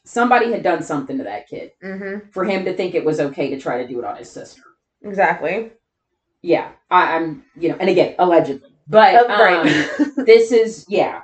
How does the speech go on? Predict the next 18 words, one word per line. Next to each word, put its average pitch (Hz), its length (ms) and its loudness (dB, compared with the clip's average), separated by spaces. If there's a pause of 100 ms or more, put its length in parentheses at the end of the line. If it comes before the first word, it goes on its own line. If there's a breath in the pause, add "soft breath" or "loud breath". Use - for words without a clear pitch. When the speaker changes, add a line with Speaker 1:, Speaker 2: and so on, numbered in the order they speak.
(140)
Speaker 1:
it, 208 200 6
it 196 200 -6
just, - 420 -10
I, 143 60 -6 (140)
I 139 200 -8 (840 loud breath)
if 233 180 4
anything, 330 400 0
I'm 269 60 -2
gonna 233 100 -4
tell, 202 380 -2
I, 175 220 -6
for, - 320 -16 (120)
honest 247 460 0
to 202 80 -10
God, 151 680 0
I 151 120 -6
feel 135 600 -8 (460)
really, 165 840 -4